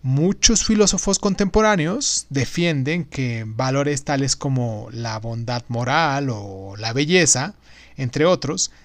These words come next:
dependen de la mente y que las cosas que hay en el mundo tienen valor solo porque nosotros creemos que lo tienen. Otros filósofos son realistas con respecto al valor, ¿no? Argumentan que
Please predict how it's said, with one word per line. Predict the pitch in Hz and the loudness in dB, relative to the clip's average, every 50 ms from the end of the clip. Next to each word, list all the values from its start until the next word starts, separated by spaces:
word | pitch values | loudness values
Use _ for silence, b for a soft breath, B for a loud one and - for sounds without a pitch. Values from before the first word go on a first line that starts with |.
| b b b b _ | b b b b _
dependen | - 135 151 143 - 185 190 185 175 160 165 160 156 | -4 -4 -4 -2 0 0 0 0 0 -2 -2 -2 0
de | 156 165 | 0 0
la | 165 165 | 2 2
mente | 180 240 285 269 - - 127 - - - - - - | 2 2 0 0 -2 -6 -8 -10 -10 -20 -20 -12 -8
y | 165 147 | -8 -8
que | - - - 160 | -6 -2 -2 -2
las | 151 151 143 127 - - | 0 0 0 0 0 0
cosas | - - 196 170 - - 165 160 - | 0 0 -2 -2 0 -2 -2 -2 -4
que | - - - 143 131 127 135 | -4 -4 -2 0 0 0 0
hay | 139 185 208 185 | 0 0 0 0
en | 226 220 | 0 0
el | 233 226 | 0 -2
mundo | 220 220 226 214 185 160 170 180 | 0 -2 -2 -2 -2 -4 -6 -8
tienen | - _ - 170 160 165 165 160 151 | -10 _ -8 -6 -6 -4 -6 -6 -6
valor | 156 160 170 170 175 175 - | -4 -4 -4 -6 -8 -6 -6
solo | - - 175 160 160 156 | -4 -4 -2 -2 -4 -4
porque | 160 170 151 - 170 160 | -6 -8 -8 -6 -8 -8
nosotros | 151 143 - 165 160 - 160 180 165 | -6 -6 -8 -8 -8 -8 -6 -6 -6
creemos | - - - 143 139 143 151 160 135 - | -6 -6 -8 -6 -6 -6 -6 -6 -6 -6
que | - 160 | -4 -6
lo | 156 | -6
tienen. | 156 - 233 254 214 131 - _ _ - _ _ _ _ _ b b b b b b b b b b b b _ 147 | -4 -4 -6 -6 -6 -8 -12 _ _ -20 _ _ _ _ _ b b b b b b b b b b b b _ -6
Otros | 147 139 160 160 - - | -4 -2 -2 -2 -2 -2
filósofos | 175 175 180 180 - 190 180 - - 202 202 190 | -2 0 2 2 2 2 -2 -2 -2 -2 -2 -2
son | - - 160 151 151 151 151 143 131 | -2 -2 -2 -2 -2 -2 -2 -2 -2
realistas | 120 143 151 147 143 156 185 233 233 - - - 147 131 | 0 2 2 2 2 0 0 0 0 0 -2 -2 -2 -2
con | - - 131 123 | -2 -2 -4 -4
respecto | 113 131 123 - - - 143 139 - - 143 123 117 110 | -2 0 0 0 0 0 -4 -4 -2 -2 -2 0 0 -2
al | 104 101 - - 104 110 123 | -4 -8 -10 -10 -10 -8 0
valor, | 123 143 156 185 220 208 123 - - | 2 4 4 4 4 2 0 -4 -6
¿no? | 123 170 302 - B B B B B B B B B B B B | -10 -10 -10 -12 B B B B B B B B B B B B
Argumentan | - 147 156 147 151 156 165 175 165 156 - 190 196 202 | -4 -2 0 0 0 0 0 0 -2 -2 -2 -2 -2 -2
que | 190 - - 165 147 135 139 - | -6 -6 -2 -2 -2 -2 -4 -8